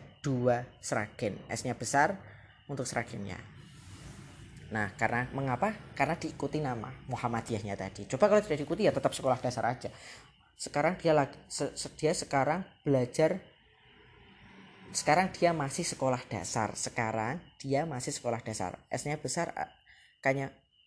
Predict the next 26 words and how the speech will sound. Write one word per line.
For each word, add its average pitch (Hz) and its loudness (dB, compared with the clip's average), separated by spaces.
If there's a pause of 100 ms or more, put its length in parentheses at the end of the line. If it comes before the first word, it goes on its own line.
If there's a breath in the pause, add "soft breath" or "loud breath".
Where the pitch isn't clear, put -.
(380)
sekolah 147 2
dasarnya 156 0 (200)
besar 151 2
semua 180 -2
atau 165 0
kecil 170 -2
semua? 175 -4 (1400)
Kecil 101 -6
semua, 92 -10 (160)
pinter. 78 -8
Jadi 139 -6 (680 loud breath)
dia 139 4
masih 143 -4 (240)
belajar 127 2
di 131 -2
sekolah 107 -4
dasar. 98 0 (680)
Jadi 143 -4 (160)
S-nya 113 -2
kecil, 170 4 (400 loud breath)
D-nya 117 -2
kecil. 87 -6 (760)
Dia 143 6
masih 139 0
belajar 131 2
di - -8